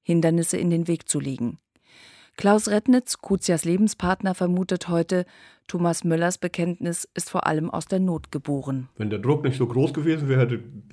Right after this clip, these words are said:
Speaker 2: bin ich der festen Meinung, dass der Herr Möller das immer noch nicht gemacht hätte.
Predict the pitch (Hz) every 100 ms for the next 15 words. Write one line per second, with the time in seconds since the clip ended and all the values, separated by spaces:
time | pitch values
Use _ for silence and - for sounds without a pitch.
0 | - 107 101 113 107 107 151 156 127 131
1 | 127 123 - 101 104 117 127 127 107 -
2 | 113 113 107 110 - 90 98 - 87 90